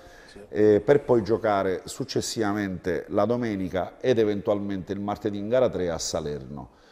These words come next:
Speaker 2: La tua sensazione di, eh, della gestione di questo ultimo impegno stagionale, comunque sia sarà l'ultimo, eh, partendo proprio dal concetto che dicevamo prima, recupero delle energie psicofisiche.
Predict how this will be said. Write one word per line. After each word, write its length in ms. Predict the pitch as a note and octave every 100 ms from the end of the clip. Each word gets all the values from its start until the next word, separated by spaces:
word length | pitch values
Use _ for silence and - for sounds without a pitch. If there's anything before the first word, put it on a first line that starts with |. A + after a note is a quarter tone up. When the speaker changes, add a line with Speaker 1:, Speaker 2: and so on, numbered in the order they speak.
| - _ -
Speaker 2:
La 260 | G2 G#2 A2
tua 180 | D3+ D3+
sensazione 580 | C3 A#2+ C3 - D3+ B2
di, 360 | A2+ G#2+ G#2
eh, 200 | C#2+ G2+ G2
della 500 | G#2 G#2 G#2 F2+ G2
gestione 880 | G#2+ - - C3 C3 B2+ G#2 F2+ D#2+ - - -
di 160 | - F#2+
questo 540 | E2+ A#2 - A2+ F#2+ -
ultimo 380 | C3+ - A#2
impegno 320 | G#2+ G2+ A#2+ A2+
stagionale, 800 | C3 B2+ D3+ C#3+ C#3 D3 D3+ -
comunque 560 | A2 G#2+ G#2 E2+ G2+
sia 220 | F2 A#2+ F#2+
sarà 200 | A2 D3
l'ultimo, 640 | C3+ G#2+ F#2 A#2 G#2+ - - - - _ -
eh, 240 | G2 F#2+
partendo 540 | - A2 - D3+ D3+
proprio 260 | A#2 B2+ A#2+
dal 240 | A2 G2+
concetto 460 | - A2 F#2+ A#2+ A#2
che 120 | G#2+
dicevamo 460 | G2 F#2 G#2 G2 F2
prima, 420 | F2 F2 D#2 - - -
recupero 500 | G2 G2+ C#3 C3+ B2
delle 160 | A2+
energie 400 | G#2 G#2 F2+ C3+
psicofisiche. 640 | - - F#2+ - C#2+ -